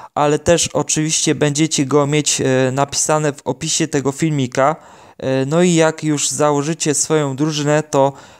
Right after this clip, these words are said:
naciskacie przycisk Join a League,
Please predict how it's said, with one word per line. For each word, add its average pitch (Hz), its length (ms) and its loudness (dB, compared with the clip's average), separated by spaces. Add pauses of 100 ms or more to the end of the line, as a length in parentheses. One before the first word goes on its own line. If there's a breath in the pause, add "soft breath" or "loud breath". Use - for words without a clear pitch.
(140 loud breath)
naciskacie 151 800 -2
przycisk - 800 -2 (320)
Join 160 460 2
a 147 140 2
League, 135 400 2